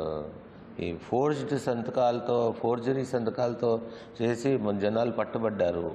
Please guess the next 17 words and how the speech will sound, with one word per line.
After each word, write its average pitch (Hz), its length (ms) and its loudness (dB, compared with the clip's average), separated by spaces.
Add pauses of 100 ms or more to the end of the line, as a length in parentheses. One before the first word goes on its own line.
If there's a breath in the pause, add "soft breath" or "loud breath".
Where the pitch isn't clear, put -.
వాళ్ళ 110 240 2
మీద 127 200 2
యాక్షన్, 120 560 2
ఆ, 95 220 2
మొదలైంది. 90 840 0 (360 loud breath)
పొంగునూరు 120 440 2
కానీ 110 460 2 (500)
ఆ 110 60 4
అన్ని 117 280 2
కేసులో, 113 880 2
ఆ, 82 260 2
దాని 104 320 0
మీద 127 200 2
ఎంక్వైరీ 120 760 2
అని 123 140 -2
కంప్లీట్ 117 460 -2
అయింది. 104 380 2